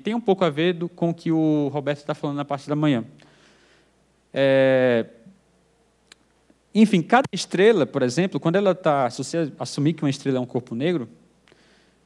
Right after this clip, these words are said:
quando ela tá, dependendo da temperatura dela, ela vai ter um pico de emissão,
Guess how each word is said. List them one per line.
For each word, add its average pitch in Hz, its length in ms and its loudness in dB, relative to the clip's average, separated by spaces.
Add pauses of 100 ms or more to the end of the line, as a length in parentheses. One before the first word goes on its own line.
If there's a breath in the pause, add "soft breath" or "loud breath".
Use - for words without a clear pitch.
(140)
quando 233 220 0
ela 220 180 6
tá, 202 160 -6
dependendo 180 400 2
da 240 80 2
temperatura 165 540 0
dela, 156 400 0 (100)
ela 156 200 0
vai 160 220 2
ter 165 720 4 (280)
um 170 140 0
pico 170 640 -2 (240)
de 139 180 0
emissão, 160 520 -2